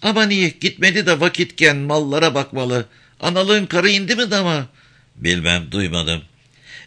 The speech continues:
Emine teyze acele giyindi. Kapıdan çıkacağı zaman aklına bir şey gelmiş gibi döndü, yaklaştı.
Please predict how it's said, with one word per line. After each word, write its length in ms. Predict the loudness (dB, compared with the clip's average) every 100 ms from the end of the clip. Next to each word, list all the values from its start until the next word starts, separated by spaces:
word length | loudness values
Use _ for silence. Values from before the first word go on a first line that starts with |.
| -2
Emine 340 | 0 0 0
teyze 300 | -2 -2 -2
acele 360 | -2 -2 -2 -2
giyindi. 400 | -2 -4 -2 -4
Kapıdan 400 | -6 -4 -4 -2
çıkacağı 480 | -4 -4 -4 -4 -4
zaman 260 | -4 -2
aklına 420 | -4 -4 -4 -4
bir 120 | -4 -4
şey 220 | -2 -2
gelmiş 440 | 0 0 0 -2
gibi 240 | -2 -4 -2
döndü, 300 | -2 -2 -2
yaklaştı. 800 | -2 -2 -4 -4 -4 -4 -4